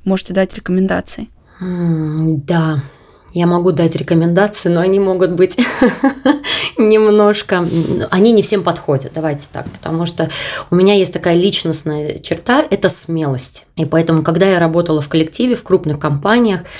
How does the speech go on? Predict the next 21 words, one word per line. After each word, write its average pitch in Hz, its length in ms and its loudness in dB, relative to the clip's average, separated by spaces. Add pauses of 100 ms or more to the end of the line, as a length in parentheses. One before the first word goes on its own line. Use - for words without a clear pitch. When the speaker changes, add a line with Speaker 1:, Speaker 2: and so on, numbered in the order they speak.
(400)
Speaker 2:
я, 220 160 4
конечно, 185 460 0
всегда 190 580 0
находила, 170 920 0
э, 165 440 0
непосредственно 170 760 -2
среди 170 300 0
своих 170 260 -4
коллег, 175 540 2
или 175 180 0
я 170 160 2
могла 165 440 0
переступить - 560 -6
через 160 240 -4
несколько 165 480 -2
грейдов 170 580 0
и 160 60 2
дойти 160 560 0 (320)
до 170 80 4
вышестоящего 170 880 0
руководителя, 165 720 2